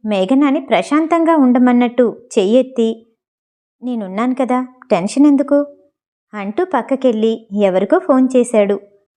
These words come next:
పది నిమిషాల్లో ఒకతను ఆయాసపడుతూ పరుగున వచ్చి, "సార్, మీరు అడిగినవన్నీ తీసుకొచ్చాను, స్టార్ట్ చేద్దామా?" అన్నాడు. టార్న్ జీన్స్, గ్రే కలర్ టాప్ వేసుకుని చెవుకి చిన్న రింగ్ ఉన్న అతన్ని ఎక్కడో చూసినట్టు అనిపించింది మేఘనాకి.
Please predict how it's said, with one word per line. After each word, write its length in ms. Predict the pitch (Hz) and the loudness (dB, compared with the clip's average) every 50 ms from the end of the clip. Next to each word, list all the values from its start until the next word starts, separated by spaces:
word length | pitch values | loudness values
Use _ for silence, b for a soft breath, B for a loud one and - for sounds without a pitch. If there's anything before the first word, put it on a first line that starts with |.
| _ _ _ _ _ _ _ - | _ _ _ _ _ _ _ -12
పది 160 | 262 226 240 | -10 -8 -8
నిమిషాల్లో 560 | 226 214 202 208 226 - 349 359 339 349 359 | -8 -6 -6 -8 -6 -4 -4 -4 0 0 0
ఒకతను 640 | 320 277 - 247 220 220 262 247 254 233 208 - - _ - | 0 2 2 0 0 2 2 2 2 2 -2 -6 -12 _ -2
ఆయాసపడుతూ 760 | 202 185 175 196 220 247 254 311 294 285 240 233 226 - 339 | 0 4 4 4 4 4 2 2 2 2 2 2 0 -2 -2
పరుగున 480 | 339 - 196 208 247 269 294 320 302 | 0 0 0 0 0 -2 0 2 2
వచ్చి, 580 | 269 254 262 262 254 247 254 269 262 _ _ _ _ _ _ _ _ | 2 0 0 0 0 0 0 0 -2 _ _ _ _ _ _ _ _
"సార్, 300 | _ - - 220 226 277 277 _ _ _ _ _ _ _ _ - | _ -8 -6 -6 -6 -6 -10 _ _ _ _ _ _ _ _ -12
మీరు 140 | 240 233 226 | -8 -8 -6
అడిగినవన్నీ 540 | 190 185 214 226 269 294 294 294 277 277 285 | -8 -8 -6 -6 -4 -2 -2 0 0 0 0
తీసుకొచ్చాను, 720 | 277 226 220 220 - - 226 214 - - 214 208 202 - - _ _ _ | 0 -2 -4 -4 0 -2 -2 -2 0 0 0 0 0 -4 -6 _ _ _
స్టార్ట్ 440 | - - - - 196 185 180 185 - | -20 -8 -2 0 0 0 0 0 0
చేద్దామా?" 420 | 262 247 208 240 226 214 214 262 - - _ _ _ _ _ _ _ _ | 0 2 2 0 0 0 0 -2 -4 -6 _ _ _ _ _ _ _ _
అన్నాడు. 500 | 220 240 226 220 220 214 208 196 202 196 196 _ _ _ _ _ _ _ _ _ _ _ _ _ _ _ _ _ _ _ _ _ - | -6 -4 -4 -2 -2 -2 -2 -4 -4 -6 -8 _ _ _ _ _ _ _ _ _ _ _ _ _ _ _ _ _ _ _ _ _ -12
టార్న్ 380 | 220 196 190 196 220 262 254 | -10 -8 -8 -6 -6 -8 -6
జీన్స్, 480 | 262 262 254 247 247 247 - - _ 202 196 | -4 -4 -2 -2 -2 -4 -6 -10 _ -4 -2
గ్రే 160 | 214 202 196 | 2 2 2
కలర్ 300 | 190 - 311 302 330 349 | 2 2 0 0 0 -2
టాప్ 320 | 339 - 349 349 349 - 285 | 0 0 -2 -2 0 0 2
వేసుకుని 720 | 277 254 247 262 - - 254 247 240 240 226 240 - - _ _ _ _ _ - | 2 2 2 -2 -2 0 2 2 2 2 0 -4 -8 -18 _ _ _ _ _ -10
చెవుకి 320 | 262 214 202 240 269 277 392 381 - | -8 -8 -8 -8 -4 -6 -6 -4 -2
చిన్న 200 | 359 330 311 294 | -2 0 0 0
రింగ్ 260 | 262 220 233 240 262 277 | 0 0 2 2 2 2
ఉన్న 160 | 311 294 277 | 2 2 2
అతన్ని 500 | 269 247 262 254 240 233 233 233 214 226 - | 2 0 0 0 2 2 2 2 0 0 0
ఎక్కడో 360 | 214 190 - - 226 233 285 | 0 0 0 -2 0 2 2
చూసినట్టు 600 | 320 320 311 294 277 277 - 285 285 277 277 311 | 0 0 -2 -4 -4 0 0 2 2 2 0 0
అనిపించింది 760 | 330 330 277 269 269 277 254 247 254 262 240 226 226 226 - - | 2 2 2 2 4 2 2 2 2 2 2 2 0 -2 -4 -6
మేఘనాకి. 760 | 220 202 185 185 - 233 233 233 226 220 - 220 202 - - | -2 -2 -2 2 2 2 2 2 0 0 -2 -4 -4 -4 -10